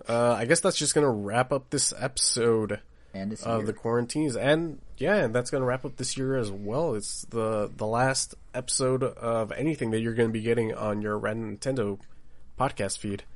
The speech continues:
Speaker 2: Um, yeah, I guess that'll, that'll do it for us.
Speaker 3: Until January third, and we're hitting the ground running at the start of the year.
Speaker 2: Are we, though? Because what has Nintendo, uh, unless Nintendo,
Speaker 3: Only one way
Speaker 2: like,
Speaker 3: to find out, and that's to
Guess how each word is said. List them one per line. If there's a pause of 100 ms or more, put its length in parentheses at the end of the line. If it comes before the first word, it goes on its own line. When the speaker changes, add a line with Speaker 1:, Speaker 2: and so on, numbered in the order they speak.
(580)
Speaker 2:
Um, (640)
yeah,
I
guess
that'll,
that'll
do
it
for
us.
Speaker 3:
Until
January
third,
and
we're
hitting
the
ground
running
at
the
start
of
the
year. (1500)
Speaker 2:
Are
we,
though?
Because (120)
what
has
Nintendo, (1400)
uh,
unless
Nintendo,
Speaker 3:
Only
one
way
Speaker 2:
like,
Speaker 3:
to
find
out,
and
that's
to